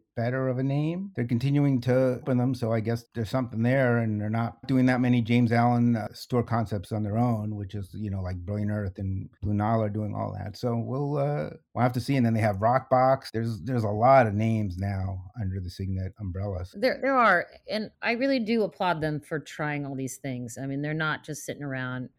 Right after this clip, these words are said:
Speaker 2: waiting for the future to show up and kind of react to it. They're really, it sounds like, executing on a lot of different,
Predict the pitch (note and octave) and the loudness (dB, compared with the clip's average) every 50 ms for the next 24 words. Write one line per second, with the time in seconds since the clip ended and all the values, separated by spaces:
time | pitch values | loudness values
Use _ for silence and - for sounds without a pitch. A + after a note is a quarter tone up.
0 | _ _ - D3 C#3+ C3+ C#3 C3+ C3+ C3+ A#2 - - - C3+ C3 B2+ B2+ A#2+ - | _ _ -8 -4 -4 -2 -2 -2 -4 -6 -8 -10 -10 -8 -6 -6 -6 -6 -8 -12
1 | - A2 C#3+ D3+ - - D#3+ C#3+ - - D3 C#3+ C3+ C3+ B2+ - - D3 C#3 C3+ | -14 -14 -12 -12 -8 -6 -6 -8 -6 -6 -8 -8 -8 -8 -8 -6 -4 -4 -2 -2
2 | C3 B2+ B2 B2+ - - C3+ C3 B2 A#2 G#2+ - _ _ - - C3+ B2+ B2+ C3+ | -2 -2 -4 -6 -8 -8 -10 -8 -8 -8 -10 -12 _ _ -20 -16 -14 -10 -6 -4
3 | C3+ C3 C3+ C3+ - - - C#3+ B2+ - D3+ D3+ C#3+ C#3+ D#3 D#3 D3 D3+ C#3+ B2+ | -4 -4 -4 -6 -8 -6 -6 -6 -4 -4 -6 -6 -4 -2 0 0 0 0 -2 -2
4 | G#2 A2 C3 - - C#3 C3+ C3 B2 C3 B2+ A#2 - _ _ D3 D3+ D3 - - | -4 -8 -10 -10 -8 -8 -8 -6 -4 -6 -6 -6 -8 _ _ -6 -6 -4 -6 -10
5 | - - - - - C#3+ C3+ C#3+ C#3 C3 C#3 C3+ D3 C#3+ C3+ C#3 C3+ B2+ - _ | -14 -16 -12 -8 -6 -6 -6 -4 -6 -6 -6 -4 -4 -2 -2 -2 -4 -6 -8 _
6 | - D3+ - - - C#3+ C3+ B2+ C#3 | -8 -8 -8 -8 -8 -8 -8 -8 -8